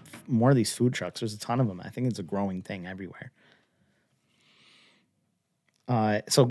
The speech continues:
and if you haven't picked up my print from scratch, if you wanna make money from scratch selling print, which I think is one of, just one of the easiest ways to get started in local marketing, you should pick that up.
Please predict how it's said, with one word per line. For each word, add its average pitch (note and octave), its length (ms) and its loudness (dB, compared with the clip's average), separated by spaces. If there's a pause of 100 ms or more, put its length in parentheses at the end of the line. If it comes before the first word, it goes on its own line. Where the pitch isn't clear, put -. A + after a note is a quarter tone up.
and C3 260 8
if C#3 120 4
you C#3 80 8
haven't D#3+ 220 8
picked C3+ 200 6
up B2+ 140 8
my G2+ 160 -2
print A#2 300 -2
from G#2+ 240 0
scratch, - 320 2
if A2+ 80 -8
you A#2 80 -4
wanna D3+ 240 8
make E3 200 8
money C3 460 10
from A2+ 480 2 (140)
scratch C3 760 6
selling B2+ 380 6
print, C3 360 6
which A#2 140 -2
I B2 80 2
think B2 220 4
is A2+ 100 0
one A2+ 160 0
of, G#2 80 0
just - 240 -4
one B2+ 160 8
of A#2+ 80 8
the A2 140 4 (100)
easiest C#3+ 480 8
ways B2+ 300 6
to A#2 60 -2
get A#2 120 -4
started A2+ 360 4
in G#2+ 100 2
local A2 240 0
marketing, G2+ 400 -4
you G2+ 40 -6
should G#2+ 160 -12
pick A2 200 -4
that F#2+ 200 -6
up. - 240 -16